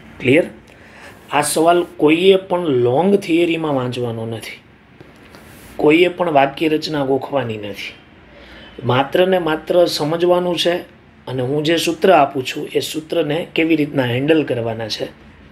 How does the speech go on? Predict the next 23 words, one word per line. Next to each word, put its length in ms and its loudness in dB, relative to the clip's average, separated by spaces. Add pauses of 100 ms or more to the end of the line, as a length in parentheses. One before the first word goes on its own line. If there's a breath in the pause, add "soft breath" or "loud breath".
(120)
એટલું 280 0
તમારે 420 -8
શીખવાનું. 360 -12 (1300 loud breath)
વિદ્યાર્થી 440 4
મિત્રો, 300 0 (320)
મારે 260 -2
તમને 300 -4 (200)
એવું 260 2
કહેવું 280 0
છે 160 -4 (1600 loud breath)
કે 140 2 (400)
વિદ્યુત 420 0
ચુંબકીય 600 2
વિકિરણ 540 0
એટલે 220 0
કે 140 -4
પ્રકાશ 480 -4 (1600 loud breath)
એક 380 0
બહુ 160 6 (100)
સારામાં 460 2
સારો, 220 2
એની 240 -4
પાસે 200 -4